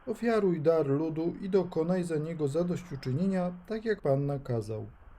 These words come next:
Wtedy Aaron podszedł do ołtarza i zabił cielca na ofiarę przebłagalną za siebie.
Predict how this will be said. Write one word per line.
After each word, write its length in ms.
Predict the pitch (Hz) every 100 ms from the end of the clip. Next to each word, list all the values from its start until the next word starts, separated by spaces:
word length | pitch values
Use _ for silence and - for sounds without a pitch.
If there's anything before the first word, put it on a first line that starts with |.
| - - - - - - - -
Wtedy 400 | 254 208 220 -
Aaron 520 | 160 165 165 180 190
podszedł 640 | 185 170 170 - 147 135 131
do 140 | 139
ołtarza 520 | 131 120 165 196 226
i 100 | 214
zabił 440 | 170 165 143 131 123
cielca 460 | 175 202 180 180
na 80 | 165
ofiarę 540 | 156 135 190 202 190
przebłagalną 840 | 175 - 151 151 139 175 170 165 151
za 160 | 170
siebie. 440 | 165 - 120 104